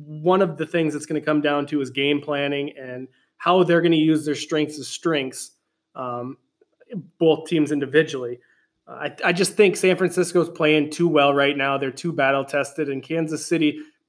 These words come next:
they're gonna be the same thing that Green Bay done. They've, Green Bay's won ugly all year, and Kansas City's won ugly all postseason. And San Francisco showed that you can't play ugly and win playoff games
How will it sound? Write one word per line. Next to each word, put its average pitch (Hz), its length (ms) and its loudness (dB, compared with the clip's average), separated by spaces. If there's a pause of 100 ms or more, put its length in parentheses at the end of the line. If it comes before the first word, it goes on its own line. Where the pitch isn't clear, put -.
they're 165 260 0
gonna 165 120 4
be 160 140 4
the 151 100 2
same 175 280 4
thing 170 200 2
that 147 160 0
Green 156 260 2
Bay 156 200 6
done. 131 320 -4
They've, 143 200 0 (300)
Green 160 240 0
Bay's 156 320 6
won 156 420 2 (120)
ugly 165 460 4
all 156 320 4
year, 147 520 0
and 139 180 -10
Kansas 156 360 0
City's 151 280 2
won 147 200 2
ugly 143 440 0
all 151 320 -2
postseason. 131 640 0 (400)
And 147 320 -4
San 185 260 2
Francisco 160 760 0 (140)
showed 220 460 6
that 139 140 -2
you 147 120 -8
can't 185 520 -2
play 180 380 2
ugly 139 600 0 (260)
and 143 240 0
win 151 320 4
playoff 156 540 4
games 131 520 -4